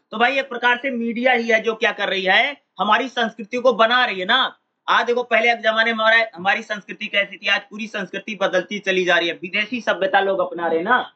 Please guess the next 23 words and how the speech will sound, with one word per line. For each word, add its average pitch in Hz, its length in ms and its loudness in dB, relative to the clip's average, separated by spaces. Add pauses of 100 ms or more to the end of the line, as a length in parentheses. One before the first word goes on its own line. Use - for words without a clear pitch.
(460)
तो 220 100 2
मीडिया 233 340 4
का 254 100 -2
ही 240 100 0
तो 240 140 -4
प्रभाव 214 420 2
है। 247 180 0 (600)
चौथा 233 320 2
क्वेश्चन 262 260 0
देखिए 240 220 2
क्या 226 180 0
है, 254 280 0 (260)
निम्नलिखित 247 540 0
पर 254 140 2
लगभग 226 460 0 (320)
दो 233 160 4
सौ 269 220 2
शब्दों 240 300 2
में 240 140 2
क्या 226 160 2
करनी 220 240 -2
है 214 60 2
आपको, 240 340 4